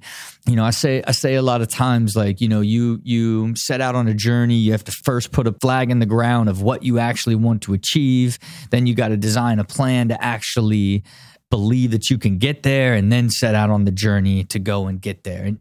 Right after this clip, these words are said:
and to me, and that sort of aspect of see it, believe it, do it is still fully connected to this idea of systematically fusing art, science, and magic. And, and I know it's a tagline.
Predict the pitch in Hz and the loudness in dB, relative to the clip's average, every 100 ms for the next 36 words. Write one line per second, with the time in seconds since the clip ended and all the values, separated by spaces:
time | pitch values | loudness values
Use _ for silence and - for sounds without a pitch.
0 | - 120 113 107 123 110 123 - 135 117 | -4 -2 -2 -2 0 0 0 -2 0 2
1 | 127 151 - - 117 98 - 143 190 - | 2 -2 -2 -2 -2 -4 -2 0 -2 -4
2 | - 123 101 98 - - - - - - | -4 0 0 -2 -6 -16 -20 -20 -10 -2
3 | 131 107 - 151 139 117 120 123 123 110 | 0 0 0 0 0 0 0 2 2 2
4 | 95 104 170 190 120 110 - - - - | 0 -2 0 2 2 0 -4 -18 -20 -20
5 | _ 139 120 - - 175 170 160 139 123 | _ -2 -2 -4 -4 0 2 2 2 0
6 | 113 - - - 156 165 170 165 - 127 | -2 -8 -12 -4 0 2 0 0 0 0
7 | 120 117 - 107 98 92 101 98 - 101 | 2 0 0 0 0 0 0 0 0 0
8 | 95 98 98 95 92 92 - - 110 - | 0 0 2 0 -2 -4 -6 -4 -4 -2
9 | 101 101 95 98 98 - 104 98 95 90 | -2 0 -2 -4 -6 -4 -2 -2 -2 -4
10 | - 98 90 - 98 98 - 92 - - | -4 -6 -6 -6 -4 -4 -6 -6 -8 -12
11 | 101 - - 117 113 - 127 120 117 110 | -16 -14 -6 -6 -4 -4 -2 0 -2 -4
12 | _ - - 147 214 220 254 240 185 - | _ -16 -6 -2 0 0 0 -2 0 0
13 | 220 247 202 175 165 185 | 2 0 2 2 2 0